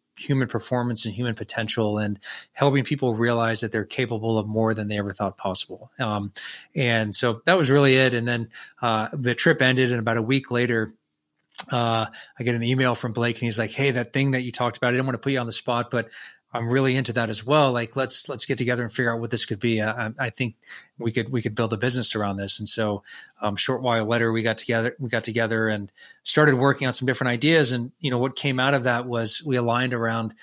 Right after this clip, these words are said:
this mission of, if we can help people, again, show up better in their own lives, then the knock-on effects of that are, um, they're gonna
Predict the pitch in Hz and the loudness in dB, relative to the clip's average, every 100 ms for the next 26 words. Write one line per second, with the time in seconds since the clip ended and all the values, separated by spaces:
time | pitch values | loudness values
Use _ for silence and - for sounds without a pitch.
0 | - _ 123 117 123 117 - 113 107 98 | -20 _ -6 -4 -2 -2 0 -2 -2 -6
1 | - - - _ _ 135 - 135 139 120 | -14 -20 -20 _ _ -10 -2 0 0 -2
2 | 139 139 - _ - 139 131 135 127 123 | 0 0 -2 _ -6 -4 0 2 2 0
3 | - _ _ 110 117 110 - 135 123 - | -8 _ _ -2 -2 0 0 2 0 0
4 | 123 123 123 117 117 143 131 120 117 117 | 0 2 0 0 0 0 2 0 0 -2
5 | 113 113 110 113 117 123 - 117 - 117 | -4 -4 -4 -2 -2 -2 -2 -4 -2 -4
6 | - 110 110 110 110 107 104 - - - | -2 -2 -2 0 0 -2 -4 -8 -20 -16
7 | - 107 107 104 98 _ _ - 117 113 | -4 -2 0 -2 -8 _ _ -4 -2 -2
8 | 113 | -4